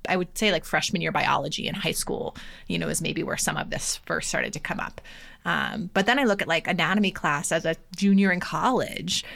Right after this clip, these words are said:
where we were dissecting cadavers, and I still can't tell you, um, that we covered reproductive health any more,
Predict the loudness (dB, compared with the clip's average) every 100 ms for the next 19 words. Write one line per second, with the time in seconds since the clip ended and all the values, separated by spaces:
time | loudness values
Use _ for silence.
0 | -16 -2 2 4 4 6 4 4 2 0
1 | 0 0 2 2 2 0 -2 -2 -2 -2
2 | -6 -6 -2 0 2 0 2 4 4 2
3 | -4 -4 0 0 0 -4 -4 -4 -8 -16
4 | -20 -20 -4 0 0 -2 -4 -6 -8 -12
5 | -20 -20 -20 0 2 2 0 0 0 2
6 | 2 2 -2 -4 -2 -2 -2 -6 0 2
7 | 2 0 -10 -20 -20 -20 -20 -20 -20 -2
8 | 0 2 2 2 2 0 0 0 0 -2